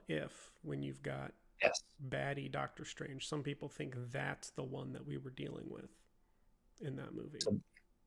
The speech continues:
Speaker 2: that's who we get to see in Multiverse of Madness, though.
Speaker 1: Mm-hmm.
Speaker 2: So I don't know if they would tease that to undo, I don't know. The
Speaker 1: Well, I think the
Speaker 2: The
Speaker 1: argument is it was him the whole time.
Speaker 2: It was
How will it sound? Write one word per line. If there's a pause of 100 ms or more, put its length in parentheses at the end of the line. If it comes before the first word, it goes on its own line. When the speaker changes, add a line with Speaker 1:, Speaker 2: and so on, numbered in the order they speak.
(140)
Speaker 2:
that's
who
we
get
to
see
in
Multiverse
of
Madness,
though.
Speaker 1:
Mm-hmm. (920)
Speaker 2:
So
I
don't
know
if
they
would (1080)
tease (260)
that (400)
to
undo,
I
don't
know. (540)
The (420)
Speaker 1:
Well,
I
think
the
Speaker 2:
The
Speaker 1:
argument
is
it
was
him
the
whole
time. (1200)
Speaker 2:
It
was